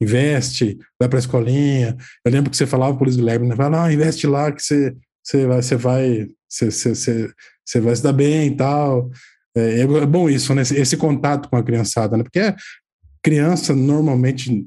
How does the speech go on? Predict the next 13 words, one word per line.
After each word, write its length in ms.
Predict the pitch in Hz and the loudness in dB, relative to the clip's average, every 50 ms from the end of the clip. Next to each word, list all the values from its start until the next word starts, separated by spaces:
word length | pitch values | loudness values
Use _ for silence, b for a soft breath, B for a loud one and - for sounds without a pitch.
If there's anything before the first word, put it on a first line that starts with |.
| _ - | _ 0
a 60 | 120 | 0
maioria 460 | 120 123 123 117 113 117 139 143 127 | 2 2 2 2 2 2 2 2 2
deles, 340 | 120 117 123 123 117 107 95 | 2 2 0 0 0 -2 0
né, 120 | 127 127 | 0 0
tem 200 | 123 127 123 127 127 127 - - - - - 127 | 0 2 0 0 0 -2 -2 -6 -6 -6 -2 -2
um 100 | 127 120 | -2 -2
sonho 360 | 123 - - 127 123 135 135 | -2 -2 0 0 2 2 0
de 60 | 120 | 0
ser 120 | - 123 | 0 0
jogador 300 | 120 127 131 131 127 120 | 0 0 0 0 0 0
de 60 | 123 127 | 0 0
futebol, 380 | - 139 120 113 101 98 98 | -2 -2 0 0 0 0 0
né? 200 | 95 98 104 107 | 0 0 -2 -2